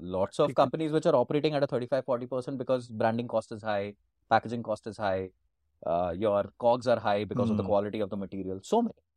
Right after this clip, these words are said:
Speaker 1: so
Speaker 2: Sure.
Speaker 1: many businesses are like that, right? Fifty percent also. But
Speaker 2: Hmm.
Speaker 1: in that you can't potentially, if your gross margin is fifty percent, you can't really part ways with fifty percent on that
Speaker 2: Yep.
Speaker 1: revenue, right?
Speaker 2: Hmm.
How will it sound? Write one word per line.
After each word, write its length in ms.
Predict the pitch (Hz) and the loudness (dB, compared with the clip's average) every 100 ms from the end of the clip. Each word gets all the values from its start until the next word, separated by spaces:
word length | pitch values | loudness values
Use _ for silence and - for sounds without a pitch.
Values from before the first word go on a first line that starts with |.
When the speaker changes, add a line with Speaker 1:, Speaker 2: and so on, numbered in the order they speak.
| _ _ | _ _
Speaker 1:
so 140 | - | -4
Speaker 2:
Sure. 80 | 156 | -2
Speaker 1:
many 120 | 139 | -2
businesses 440 | 127 101 98 95 92 85 | -4 -8 -10 -10 -6 -6
are 20 | 65 | -6
like 100 | - | -10
that, 80 | 55 - | -12 -10
right? 100 | 143 _ _ _ _ _ _ 180 | -12 _ _ _ _ _ _ -6
Fifty 160 | 170 165 | -2 0
percent 200 | 107 98 73 | 0 -2 -8
also. 220 | 71 - _ | -10 -20 _
But 120 | - 117 | -2 0
Speaker 2:
Hmm. 80 | 110 | 0
Speaker 1:
in 80 | 160 | 0
that 200 | 185 190 | 0 -2
you 40 | 185 165 | -4 -2
can't 200 | 170 185 165 | -4 -2 -2
potentially, 320 | 143 147 165 | -2 -2 -4
if 80 | 156 | -2
your 40 | 147 | 2
gross 180 | 123 117 143 | 2 2 -2
margin 180 | 143 151 | -2 -4
is 80 | 143 | -6
fifty 160 | 143 139 | -4 -4
percent, 180 | 135 156 | -2 -4
you 80 | 131 | -4
can't 120 | 131 135 | -4 -4
really 140 | 135 135 | -2 0
part 160 | 110 117 | 0 2
ways 120 | 127 135 | -2 -2
with 60 | 120 | -6
fifty 160 | 113 120 | -6 -2
percent 200 | 110 120 110 | -2 -2 -4
on 40 | 101 | 0
that 100 | 107 | 0
Speaker 2:
Yep. 100 | 127 104 | 0 -4
Speaker 1:
revenue, 300 | 82 82 76 | -4 -8 -12
right? 120 | 113 - | -14 -10
Speaker 2:
Hmm. 180 | 120 101 | -6 -6